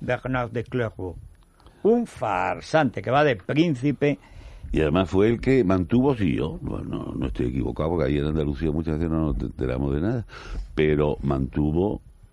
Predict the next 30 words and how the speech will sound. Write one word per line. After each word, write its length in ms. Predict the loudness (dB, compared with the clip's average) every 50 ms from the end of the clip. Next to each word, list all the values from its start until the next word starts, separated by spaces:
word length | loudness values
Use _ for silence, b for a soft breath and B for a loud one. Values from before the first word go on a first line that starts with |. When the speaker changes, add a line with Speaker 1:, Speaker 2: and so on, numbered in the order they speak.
| _ _
Speaker 2:
el 280 | -4 -4 -4 -4 -6 -6
paraíso 840 | -6 -4 -4 -2 -2 -2 -2 -4 -4 -2 -2 0 0 0 0 -2 -2
a 60 | -2
los 120 | -2 -2
etarras. 420 | -2 -4 -4 -4 -2 -4 -6 -6 -8
Speaker 1:
Totalmente. 960 | -12 -12 -12 -10 -8 -6 -4 -4 -4 -4 -6 -4 -2 -2 -2 -2 -4 -4 -4 -4 -6 -6 -6 -2
Por 180 | 0 2 2 2
eso 340 | 2 2 0 2 2 2 2
Martín 440 | 4 2 0 0 0 0 0 2 2
Villa 260 | 2 4 4 2 2
no 140 | 2 2 2
quería 340 | 2 2 4 4 4 4
que 140 | 2 0 -2
por 180 | 0 0 0 0
lo 80 | 0
menos 300 | 0 0 0 0 -2 -2
encima 400 | -2 -2 0 0 0 2 0 -2 B -6 B -2
que 80 | -2
entrara 340 | -2 0 2 2 2 4 4
en 140 | 2 0 -2
España, 460 | -4 0 2 2 4 4 2 0 0 -6 -12 -16 -10 -4
a 140 | -4 -2 -2
cazar 500 | -2 -4 -2 -2 0 2 2 2 4 4
y 60 | 4
a 60 | 2
ligar 380 | 2 0 -2 0 2 2 4 4
y 60 | 4
a 80 | 2 2
lo 120 | 2 0
que, 520 | -2 -6 -8 -6 -4 -2 -4 -4 -4 -8